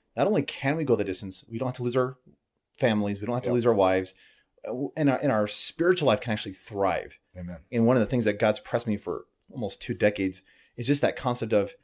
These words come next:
Speaker 1: you know, doing ministry for God is very different than spending time with God.
Speaker 2: Mm.
Speaker 1: And if, and if I, it's, it's obviously not that ministry's bad, but my ministry time needs to flow out of my time with, with
Speaker 2: Amen.
Speaker 1: him. It's, again, it goes back to the priorities.
Speaker 2: Amen.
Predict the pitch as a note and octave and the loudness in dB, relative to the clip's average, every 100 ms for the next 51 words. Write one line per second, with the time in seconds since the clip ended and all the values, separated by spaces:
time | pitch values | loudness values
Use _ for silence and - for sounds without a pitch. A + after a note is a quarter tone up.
0 | _ _ A#2 G#2 G2+ C3+ D#3 D#3 B2 A#2+ | _ _ -6 -6 0 4 4 6 4 2
1 | - A2+ G#2+ - - A#2 A2 F#2+ F2 - | 0 -2 -4 -4 2 2 4 4 2 -2
2 | G#2 - - A2 G2+ A#2+ A#2+ A2 G#2 G#2 | -6 -10 -14 -6 4 6 6 2 -4 -6
3 | G#2 - G2+ F#2+ - F2+ F2 F2+ _ F2+ | -8 -6 -6 -6 -8 -8 -8 -12 _ -10
4 | G2 G#2+ - F2+ D#2 E2 D#2 _ _ _ | -2 -2 -2 -6 -6 -8 -16 _ _ _
5 | - A#2+ A2+ A2+ _ - C#3+ C#3 B2+ - | -4 0 0 -2 _ 2 4 4 4 2
6 | - A2+ - C3+ - C3+ B2 A2 A2 G#2 | -6 -14 -10 -8 -2 0 0 0 0 2
7 | A2 B2+ - G#2+ F#2+ A2+ A#2+ G2 - _ | 2 0 -2 -6 0 2 2 0 -8 _
8 | _ _ A#2+ A#2 A2 G#2+ - D3 B2 C#3+ | _ _ 0 2 4 2 0 -4 0 0
9 | E3 - A2+ - A#2+ A2 G#2+ G#2+ - F#2 | 0 -2 -4 -4 -2 -2 -2 -4 0 0
10 | G2 F2+ - F#2+ F2+ F2+ G#2 G#2 _ _ | 0 -6 -6 -8 -8 -4 -4 -4 _ _
11 | _ - - - G2 E2+ G2+ C3 B2+ A2 | _ -12 -4 -2 -2 -6 -4 -4 0 0
12 | G2+ F#2+ G#2 G2+ - - - F#2 F2+ F#2+ | 0 -2 0 -2 -6 -10 -6 -4 -2 -4
13 | E2+ - - F#2+ F#2 | -8 -12 -18 -16 -16